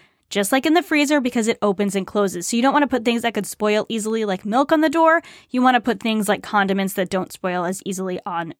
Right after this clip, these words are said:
the door. And remember, you can adjust the shelves in your fridge. So if things aren't fitting, you can adjust them so that they fit and they work for you.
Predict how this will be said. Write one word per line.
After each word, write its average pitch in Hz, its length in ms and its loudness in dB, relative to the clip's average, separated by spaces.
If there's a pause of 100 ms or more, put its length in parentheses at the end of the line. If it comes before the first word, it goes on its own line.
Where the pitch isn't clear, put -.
the 185 120 -8
door. 123 340 -8 (540)
And 277 140 4
remember, 392 320 4
you 311 160 0
can 480 180 -6
adjust 302 380 0
the 277 100 -2
shelves 311 480 2
in 262 160 0
your 262 140 2
fridge. 220 420 -2
So 269 160 2
if 233 140 -10 (100)
things 330 180 0
aren't 320 200 0
fitting, 330 280 0 (480)
you 302 140 2
can 311 80 2
adjust 269 320 2
them 262 160 2
so 240 140 0
that 240 120 0
they 220 120 0
fit 240 320 -2
and 214 100 -4
they 202 80 -2
work 190 340 -6 (160)
for 190 460 -8 (100)
you. 185 380 -6